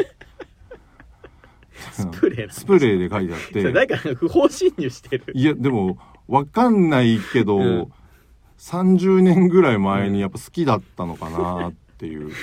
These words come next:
Speaker 1: あー。
Speaker 2: その、誰かのいたずらっぽくはない。
Speaker 1: あ、そうなんだ。
Speaker 2: うん。わ-、いや、わかんない。判断はできないですけど、
Speaker 1: うん。
Speaker 2: なんかそれを見て、なんか不動産の人の、なんかちょっと気まずそうな意味があったっていう。
Speaker 1: うん。ははーっていう。
Speaker 2: 言ったんですよ。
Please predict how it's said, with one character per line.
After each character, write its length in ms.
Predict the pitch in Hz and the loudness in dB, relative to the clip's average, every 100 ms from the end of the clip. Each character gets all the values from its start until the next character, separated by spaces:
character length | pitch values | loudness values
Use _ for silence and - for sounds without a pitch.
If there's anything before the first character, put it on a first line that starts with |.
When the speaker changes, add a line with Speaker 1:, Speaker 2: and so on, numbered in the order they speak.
| - - | -16 -14
Speaker 1:
あ 40 | 113 | -10
ー。 340 | 107 107 107 | -8 -6 -4
Speaker 2:
そ 80 | 110 | -2
の、 340 | 123 101 117 - _ - | -4 -6 -14 -20 _ -16
誰 500 | 143 175 170 247 277 | -14 -12 0 2 2
か 100 | 202 | 2
の 60 | 127 | 0
い 100 | 113 | 2
た 180 | 214 | 2
ず 120 | 190 220 | 2 2
ら 100 | 214 | -2
っ 80 | |
ぽ 200 | 185 220 | 0 -4
く 80 | - | -2
は 80 | 87 | -4
な 140 | 80 | -6
い。 20 | 85 | -8
Speaker 1:
あ、 100 | 123 | -8
そ 240 | - 277 170 | 2 4 6
う 40 | |
な 120 | 117 | 2
ん 80 | 92 | -4
だ。 140 | 82 - | -10 -8
Speaker 2:
う 60 | |
ん。 320 | 104 101 95 104 | -6 -2 0 2
わ-、 140 | 165 | 2
い 40 | 165 | 4
や、 100 | 131 | 2
わ 100 | 127 | 4
か 120 | 180 | 4
ん 60 | 131 | 4
な 80 | |
い。 40 | 107 | 0
判 200 | 180 190 | 0 2
断 80 | 120 | 2
は 60 | |
で 80 | 110 | 0
き 80 | 123 | -2
な 60 | |
い 40 | 98 | -2
で 40 | 117 | -4
す 100 | 104 | -6
け 60 | |
ど、 180 | 90 92 | -6 -6
Speaker 1:
う 20 | |
ん。 40 | - - - _ | -8 -18 -20 _
Speaker 2:
な 80 | 147 | -8
ん 20 | |
か 40 | 131 | -4
そ 100 | 156 | 0
れ 100 | 180 | 4
を 100 | 185 | 4
見 140 | 185 | 2
て、 160 | 143 117 | 2 -2
な 120 | 95 | -2
ん 40 | |
か 60 | 98 | -8
不 100 | 113 | -2
動 180 | 117 113 | -2 0
産 180 | 120 113 | 0 -2
の 60 | |
人 360 | 110 123 120 120 | -2 -2 0 0
の、 280 | 117 139 101 | -2 -2 -2
な 100 | 95 | -2
ん 60 | |
か 80 | 82 87 - | -6 -12 -12
ち 80 | - | -10
ょ 20 | |
っ 40 | - | -6
と 0 | |
気 140 | 131 | 0
ま 160 | 143 143 | 0 0
ず 140 | 135 | -2
そ 200 | 143 131 | 0 0
う 40 | |
な 100 | 131 | 2
意 60 | 127 | 2
味 120 | 107 | 0
が 120 | 82 76 | -4 -12
あ 40 | |
っ 40 | - - | -14 -16
た 100 | 78 | -18
っ 40 | |
て 180 | - 85 | -14 -12
い 60 | |
う。 60 | 80 | -10
Speaker 1:
う 60 | - | -10
ん。 40 | |
は 60 | 120 | -8
は 100 | 127 | -10
ー 20 | 127 | -12
っ 20 | |
て 200 | - - | -16 -10
い 160 | - - | -6 -6
う。 320 | 330 370 233 - | -2 0 0 2
Speaker 2:
言 80 | 240 | 0
っ 40 | |
た 200 | - 160 | 2 0
ん 60 | 123 | -2
で 40 | |
す 60 | |
よ。 100 | - | -4